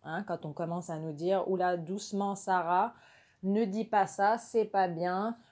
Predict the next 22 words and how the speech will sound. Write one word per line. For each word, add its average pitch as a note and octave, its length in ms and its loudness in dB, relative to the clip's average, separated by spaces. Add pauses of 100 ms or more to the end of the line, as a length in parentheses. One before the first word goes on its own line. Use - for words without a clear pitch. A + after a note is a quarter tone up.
(120)
ou « F3+ 100 -6
Ne G3 220 0
fais G#3 160 0
pas F#3+ 240 2
ça, F3+ 500 2
parce - 240 -6
que F#3+ 120 -4
ceci, F#3 480 -4
parce - 260 -10
que G3 120 -4
cela », F3+ 600 0 (120)
parce - 200 -12
qu'il F3 180 0
faut F3 160 -6
se F3 140 -10
conditionner F3+ 580 -2
à F3 60 0
la E3 100 -2
société. F3 640 0
Et G3+ 60 4
au F3 80 2
final, F#3 480 -2